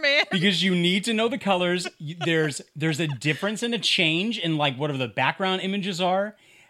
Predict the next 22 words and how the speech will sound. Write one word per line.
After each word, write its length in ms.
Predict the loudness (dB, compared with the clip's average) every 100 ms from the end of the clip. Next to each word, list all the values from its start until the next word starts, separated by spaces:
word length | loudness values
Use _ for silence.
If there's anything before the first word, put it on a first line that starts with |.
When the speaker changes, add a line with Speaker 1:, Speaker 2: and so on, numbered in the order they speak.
| -16
Speaker 2:
The, 480 | -4 -2 0 -2 -6 _ _
the 100 | -4
stupid, 360 | -2 -2 -4 -2
like, 240 | -2 0
like, 180 | -2 0
the 100 | -2
leaf, 400 | 0 0 -2 -4
the 160 | -4
apple, 420 | 2 2 0 -4 -6 -4
the 260 | -2 -2
horseshoe, 640 | -2 0 0 0 0 -2 -4 -12 -20 -12 -2
Speaker 1:
The 100 | 2
Speaker 2:
or 60 |
the 100 | 2
Speaker 1:
hand. 40 | 4
Speaker 2:
horseshoe, 320 | 4 4 0
the, 200 | -2 -2
the 160 | 0 0
seahorse, 520 | 2 2 2 0 -2
the 80 | -2
hand. 560 | 0 2 2 2 0 -6 -10 -10 -10 -16 _ -20 -16
You 480 | -6 0 2 2 -2